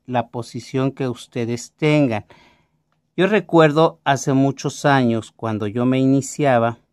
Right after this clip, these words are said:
yo giraba todo, hasta que un día quien me enseñó me decía: "La pared no la puedes mover, entonces no tienes por qué girar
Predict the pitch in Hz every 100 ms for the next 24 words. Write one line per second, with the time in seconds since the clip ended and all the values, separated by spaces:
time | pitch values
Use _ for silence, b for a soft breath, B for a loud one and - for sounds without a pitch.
0 | _ _ _ _ _ _ _ _ _ _
1 | _ 127 143 160 156 139 139 135 - 139
2 | 131 113 101 _ _ _ _ _ _ -
3 | 143 - 143 - 151 165 185 190 170 131
4 | 127 - _ - 120 117 117 117 - 120
5 | 123 143 135 - _ _ _ _ - 131
6 | 127 131 - 220 147 117 123 - 131 156
7 | 151 147 147 139 143 143 139 139 127 131
8 | 165 160 _ _ _ _ - 123 120 139
9 | 135 139 139 135 135 139 143 135 - 123
10 | 120 - 151 - 143 135 147 151